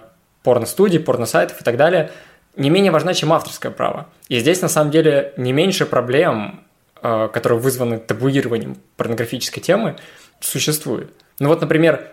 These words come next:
мы точно знаем, что в России большие проблемы с регистрацией, э, каких-либо товарных знаков, хоть как-то намекающих на что-то пошлое. Если вы хотите убедиться в этом, можно открыть руководство Роспатента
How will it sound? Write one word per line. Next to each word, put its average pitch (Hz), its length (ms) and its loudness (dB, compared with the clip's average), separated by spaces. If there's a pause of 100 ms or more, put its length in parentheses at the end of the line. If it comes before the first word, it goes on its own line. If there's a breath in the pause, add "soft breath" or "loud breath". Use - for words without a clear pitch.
(180)
мы 143 160 -2
точно 151 320 2
знаем, 147 220 0
что - 140 -8
в 120 40 -10
России 123 260 0
большие 127 320 -2
проблемы 131 480 2
с 151 120 -6
регистрацией, 135 600 -2 (280 loud breath)
э, - 260 -14
каких-либо 131 440 -4
товарных 123 340 2
знаков, 151 360 -2
хоть 135 160 -6
как-то 143 260 -2
намекающих 127 560 0
на 127 60 -4
что-то - 260 -6
пошлое. - 480 -6 (260)
Если 139 240 -4
вы 135 60 -2
хотите 127 460 -2 (480 loud breath)
убедиться 127 420 -2
в - 20 4
этом, 165 180 4
можно 123 300 0
открыть 127 260 -4
руководство 139 460 2
Роспатента 135 800 0